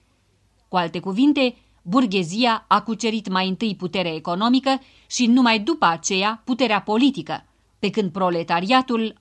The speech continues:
a trebuit să procedeze invers. El a cucerit prima dată puterea politică și apoi puterea economică.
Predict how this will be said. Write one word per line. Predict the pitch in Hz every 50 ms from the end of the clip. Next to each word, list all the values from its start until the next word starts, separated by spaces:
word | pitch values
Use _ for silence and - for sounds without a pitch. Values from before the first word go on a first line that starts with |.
| _
a | - 214 220
trebuit | 220 214 196 175 190 196 190
să | - 175
procedeze | 151 180 170 170 160 - 190 180 175 226 220 185 180 202 190 - _
invers. | - 240 226 185 147 131 120 - - - - _ _ _ _ _ _ _ _ _ _ _ _ _ _ _ -
El | 196 214 214 214
a | 196 190
cucerit | - 202 196 214 208 190 202 190 -
prima | - 202 208 202 185 185
dată | 180 208 233 240 - 320
puterea | - 196 170 175 160 156 160 156
politică | - 180 185 202 240 262 269 277 - 262 254 262 254 - _ _ _ _
și | - - 254
apoi | 214 214 - - 285 226 185 156 - -
puterea | - 185 151 180 170 165 165 165
economică. | 160 175 190 196 214 214 196 170 147 151 156 - -